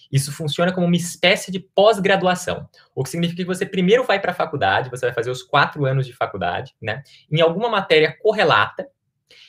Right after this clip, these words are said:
e depois desses quatro anos de universidade, aí sim você vai aplicar, é, pro que eles chamam lá de uma escola profissional de direito ou de medicina. É, até onde eu conheço, não existem exceções pra isso nos Estados Unidos, tá?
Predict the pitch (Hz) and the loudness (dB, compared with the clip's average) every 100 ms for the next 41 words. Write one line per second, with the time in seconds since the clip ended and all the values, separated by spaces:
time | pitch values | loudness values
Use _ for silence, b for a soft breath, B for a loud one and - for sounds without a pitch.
0 | b 175 147 214 208 - 214 302 277 226 | b -2 0 0 -2 0 4 4 4 0
1 | - - - _ 147 143 143 127 123 123 | 0 -14 -20 _ 2 2 2 0 -2 -4
2 | 131 143 156 139 147 151 - 156 180 190 | -2 -2 0 0 0 -2 0 0 0 -4
3 | - 180 180 175 165 160 165 160 143 117 | -2 -2 0 -2 2 2 2 -4 0 0
4 | 139 - b b _ 123 127 120 - _ | 0 -4 b b _ 4 6 4 0 _
5 | - 139 151 143 151 151 143 139 147 151 | -8 -4 -2 -2 -2 -2 0 2 0 -2
6 | 151 151 147 - 165 175 175 180 180 - | -2 -2 -6 0 2 2 0 -6 -8 -6
7 | 175 131 95 80 - _ _ 110 - 139 | -2 2 0 0 -6 _ _ -14 -4 -4
8 | 139 - 120 160 147 170 - 185 - 147 | -6 -8 0 2 2 0 -10 -14 -2 0
9 | 143 143 139 139 147 - 92 78 87 _ | 0 -4 -6 -2 -2 -4 -10 -10 -16 _
10 | b b b b 110 107 107 107 104 104 | b b b b -2 0 2 2 4 2
11 | 98 - 139 202 226 214 202 180 185 185 | 2 0 0 0 2 0 0 -2 -2 -2
12 | 208 185 196 190 185 185 160 - 151 180 | -2 -4 -6 -4 -4 -4 -8 -4 -4 -2
13 | 180 135 127 135 127 117 - 113 101 90 | -2 0 0 0 -8 -8 -2 -2 0 -4
14 | 110 147 - 113 139 | -4 -8 -4 -4 -4